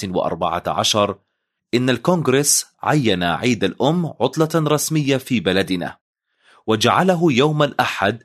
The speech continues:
كما لو أن يوم الأحد ليس عطلة رسمية أصلا، ولكنه أضفى عليه ختم الحكومة من خلال قانون رسمي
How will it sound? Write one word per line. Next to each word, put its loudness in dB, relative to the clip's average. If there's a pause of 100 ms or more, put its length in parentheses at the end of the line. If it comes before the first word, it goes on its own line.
(160)
كما 0
لو 0
أن -2
يوم 0
الأحد -2 (220)
ليس 0
عطلة -2
رسمية -4
أصلا، -2 (720)
ولكنه 2
أضفى -2
عليه 0
ختم -4
الحكومة -2 (280)
من -2
خلال 0
قانون 0
رسمي -2